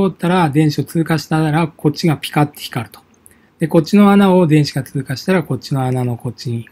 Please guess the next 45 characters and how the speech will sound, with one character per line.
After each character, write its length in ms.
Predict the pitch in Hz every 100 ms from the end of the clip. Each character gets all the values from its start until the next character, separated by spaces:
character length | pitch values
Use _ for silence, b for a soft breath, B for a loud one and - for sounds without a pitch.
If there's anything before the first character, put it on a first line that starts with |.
| 139
こ 120 | 135
っ 20 |
ち 140 | 131 123
側 160 | 123
が 140 | 123 151
こ 120 | -
う 40 | -
ピ 80 | -
カ 100 | 127
ッ 40 |
と 100 | -
光 280 | - 139 131
る 20 |
と。 100 | - _ _ B B 190
ま 80 |
あ、 40 | 180
そ 140 | 208
ん 60 | 226
な 80 | 233
よ 80 |
う 60 | 180
な 120 | 123
実 280 | 101 110 -
験 100 | 113
を 40 |
し 100 | 104
て 80 | -
や 100 | 107
る 80 | 104 104
と、 300 | 143 120 101 B B B B B B -
実 140 | 165
際 200 | 156 156
に 80 | 143
こ 180 | - 147
の 100 | 139
辺 260 | 127 131 123
と 340 | 208 202 180 -
こ 140 | -
の 80 | 117
辺 160 | 107 104
に 80 | 101
な 100 | 95
り 60 |
ま 200 | 98 -
す。 240 | - -